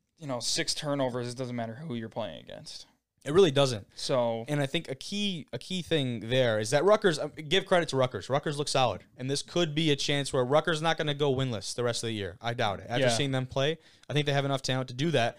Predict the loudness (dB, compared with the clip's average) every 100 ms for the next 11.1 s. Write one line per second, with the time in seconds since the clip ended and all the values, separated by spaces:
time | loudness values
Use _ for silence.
0 | -12 _ _ -6 -6 -2 0 2 0 0
1 | 2 2 2 0 0 0 2 2 2 0
2 | -4 -2 -2 -2 -4 -4 -4 -2 -2 -4
3 | -4 -2 -2 -2 -2 -2 -4 -2 -2 -2
4 | -6 -6 -6 -2 -2 -2 -2 -4 -4 -8
5 | -6 -8 -6 -6 -4 -2 -2 0 2 4
6 | 6 4 -2 _ _ _ -6 -4 -2 -4
7 | -10 -6 -2 -2 -2 -4 -2 -2 -4 -4
8 | -4 -2 -2 -2 0 0 2 0 2 2
9 | 4 2 0 -4 -2 -2 -2 -6 -18 _
10 | _ _ _ -4 0 2 2 4 6 6